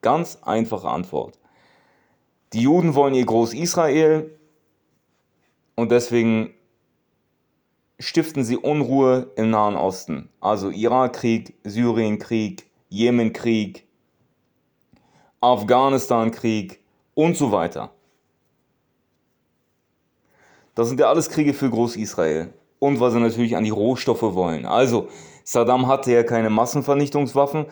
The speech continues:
Saddam hatte viel Gold. Und da wollten sie ran. Gold und Öl. Oder Libanon-Krieg. Und wenn sie dann Kriege machen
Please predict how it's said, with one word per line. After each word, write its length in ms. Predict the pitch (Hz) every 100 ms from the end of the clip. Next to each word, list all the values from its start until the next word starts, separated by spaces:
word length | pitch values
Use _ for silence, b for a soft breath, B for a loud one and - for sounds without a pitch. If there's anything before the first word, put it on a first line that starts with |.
| B
Saddam 420 | - 123 117 117
hatte 480 | 120 139 - 175 147 B B B _ _ - -
viel 920 | - - 156 202 214 151 101 92 -
Gold. 720 | - 135 156 135 104 - - _ _ _ _ _ _
Und 180 | - 110
da 100 | 110
wollten 240 | 113 131 147
sie 160 | 147
ran. 260 | 117 90 76 _ _ _ _ _ _ _ _ _ _ -
Gold 320 | 131 170 135
und 160 | 156
Öl. 420 | 90 101 87 - _ _ _ _ _ _ _ _ _ _ _ _ _ _ _ _ _ _ _ _ _ _ _ _ _ _ _ _ _ _ _ _ _ _ _ _ _ _ _ _ _ _ _ _ _
Oder 200 | 143 165
Libanon-Krieg. 920 | 165 185 180 160 139 123 - 107 92
Und 180 | - 139
wenn 180 | 151 196
sie 120 | 175
dann 240 | 170 160 151
Kriege 340 | 156 170 156
machen 580 | 151 190 - 165 202